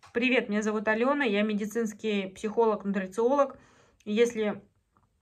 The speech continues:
у тебя есть вопросы, пиши под этим роликом. Если, а, случилась проблема с, а, действительно месячными, конечно, ты уже, наверное, сходила к гинекологу,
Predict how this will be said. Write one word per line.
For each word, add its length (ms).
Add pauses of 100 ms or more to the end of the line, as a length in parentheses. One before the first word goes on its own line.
(240)
у 60
тебя 180
есть 300
вопросы, 680 (260)
пиши 280
под 160
этим 260
роликом. 440 (540)
Если, 460
а, 520
случилась 540
проблема 680
с, 300
а, 680
действительно 640
месячными, 760 (380)
конечно, 380
ты 120
уже, 140
наверное, 320
сходила 540
к 60
гинекологу, 800